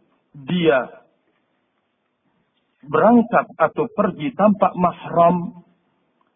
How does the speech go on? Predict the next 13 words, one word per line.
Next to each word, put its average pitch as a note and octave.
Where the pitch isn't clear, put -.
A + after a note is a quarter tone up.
maka C3+
yang A#2+
berdosa A#2+
juga B2
di C3
samping A3+
istri F3
itu B2+
adalah B2+
suami, B2
rahimani A#2
wa A#2
rahimakumullah. A2